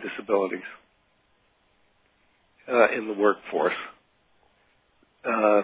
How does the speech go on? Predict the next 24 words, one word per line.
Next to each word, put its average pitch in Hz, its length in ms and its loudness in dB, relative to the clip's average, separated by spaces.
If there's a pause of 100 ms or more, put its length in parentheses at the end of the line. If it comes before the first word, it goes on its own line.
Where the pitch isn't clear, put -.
(1600)
over, 110 360 2
over 107 220 4
the 104 60 4
last, 101 300 4 (300)
uh, 92 120 -6 (380)
ten 107 220 0
years. 135 280 0 (1400)
We, 127 100 6
in 127 240 6
our 101 120 6
Harris 131 300 6 (120)
survey, 113 440 2
I - 40 -10
think 123 160 -12
the 104 80 -10 (100)
figure 104 200 0
was 101 160 -6
thirty-five 117 480 2
percent - 460 -14 (1000)
of 117 240 0 (160)
people 143 360 0
of 101 80 -2
working 131 400 4
age 92 300 0